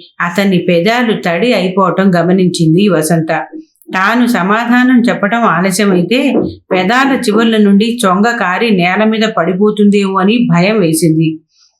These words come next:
"ఉల్లికారం పెట్టే వండుతున్నాను బాబు, మీరు తొందరగా తెమలండి" అంటూ భర్త వంక చూడకుండా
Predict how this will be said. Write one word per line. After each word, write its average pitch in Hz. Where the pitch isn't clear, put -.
"ఉల్లికారం 233
పెట్టే 233
వండుతున్నాను 202
బాబు, 180
మీరు 202
తొందరగా 240
తెమలండి" 214
అంటూ 185
భర్త 180
వంక 202
చూడకుండా 180